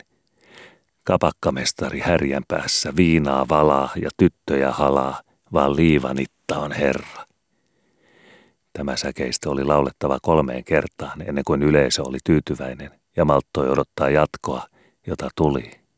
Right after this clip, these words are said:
ja tuli. Kapakan isäntä nauroi toisten mukana, eikä osoittanut suosiotaan muita laimeammin.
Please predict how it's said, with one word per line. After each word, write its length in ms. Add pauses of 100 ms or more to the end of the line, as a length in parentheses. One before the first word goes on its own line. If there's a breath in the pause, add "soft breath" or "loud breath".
(220)
ja 180
tuli. 280 (1500 soft breath)
Kapakan 440
isäntä 420
nauroi 400
toisten 360
mukana, 500 (400)
eikä 220
osoittanut 560
suosiotaan 640
muita 340
laimeammin. 720